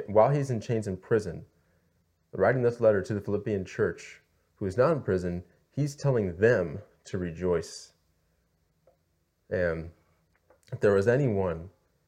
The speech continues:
if there was anyone who had any excuse for not, for not rejoicing, if there was anyone who had any excuse to be anxious, to be worried, it would be the Apostle Paul. But he said,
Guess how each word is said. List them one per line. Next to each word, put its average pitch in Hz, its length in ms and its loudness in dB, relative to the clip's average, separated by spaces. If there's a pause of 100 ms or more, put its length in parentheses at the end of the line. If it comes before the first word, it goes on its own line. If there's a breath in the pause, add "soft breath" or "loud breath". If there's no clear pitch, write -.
(600)
if 110 100 -12
there 101 100 2
was 90 140 -2 (240)
anyone 135 300 2
who 101 80 -2
had 110 120 2 (160)
any 127 200 2
excuse - 920 -8 (340)
for 92 140 0
not, 101 540 -2 (1300)
for 110 100 -4
not 98 220 0
rejoicing, 90 720 -4
if - 80 -20
there 101 120 2
was 104 80 -2
anyone 117 200 2
who 107 80 -2
had 95 160 0
any 101 140 -2
excuse 101 480 -6
to - 80 -20
be 87 160 -2
anxious, 95 320 -4
to - 100 -18
be 85 80 -6
worried, 104 460 0
it 110 80 -2
would 131 120 -2
be 123 80 -4
the 95 80 -2
Apostle 98 340 -6
Paul. 95 340 -2
But - 100 -12
he 123 180 -8
said, 90 400 2